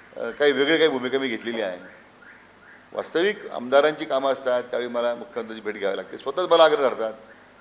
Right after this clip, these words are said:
किंवा मी दे-, मी मंत्री असताना,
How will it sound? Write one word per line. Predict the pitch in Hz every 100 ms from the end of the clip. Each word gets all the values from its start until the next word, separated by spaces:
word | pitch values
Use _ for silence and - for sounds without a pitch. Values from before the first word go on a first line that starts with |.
| - - - - - - - - - - - - -
किंवा | 139 151 156 147 - - 120
मी | 156
दे-, | 156 151 151 151
मी | 139 165
मंत्री | 156 156
असताना, | 156 147 151 151 151